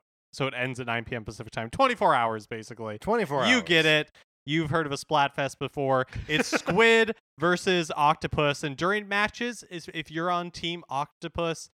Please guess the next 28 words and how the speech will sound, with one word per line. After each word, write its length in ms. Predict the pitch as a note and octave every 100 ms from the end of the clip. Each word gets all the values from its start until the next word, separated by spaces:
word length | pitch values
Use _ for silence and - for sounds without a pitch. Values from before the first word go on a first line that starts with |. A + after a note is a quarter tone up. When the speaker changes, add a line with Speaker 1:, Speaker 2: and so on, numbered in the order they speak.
| _ _ -
Speaker 1:
you'll 140 | D3+
be 160 | D3 D#3
able 140 | C#3+
to 80 | D3
play 280 | - C#3+ C#3+
as 140 | C3
an 80 | D3
Octoling 720 | B2+ B2+ - C3+ B2+ B2+ B2 -
even 160 | C3+
if 140 | C3+ -
you 100 | A#2+
don't 320 | A#2 A#2 C3
have 180 | C#3 A2+
the 140 | A#2
Octo 360 | A#2 B2 - E3+
expansion. 680 | - F#3+ F3+ F3 G3+ G3 - -
Speaker 2:
Uh-huh. 280 | A#2 A2 A2 - _
Speaker 1:
Thus, 300 | G3 A3 -
I 140 | G3
think 260 | E3+ F#3 E3
guaranteeing 760 | E3 E3 D#3+ D#3 D#3 D3 C#3+ D#3+ -
that 640 | B2+ C3 B2+ A#2+ A#2 - - _ _ -
everyone 420 | D#3 D#3+ D3+ C#3+
chooses 340 | - C#3+ C3
Octolings 800 | C3 B2+ - B2+ A#2+ A#2+ A2+ A2 -
and 220 | C3+ B2
they 200 | A#2+ A2+
lose. 680 | A2+ A#2+ B2 F#2+ F2+ F2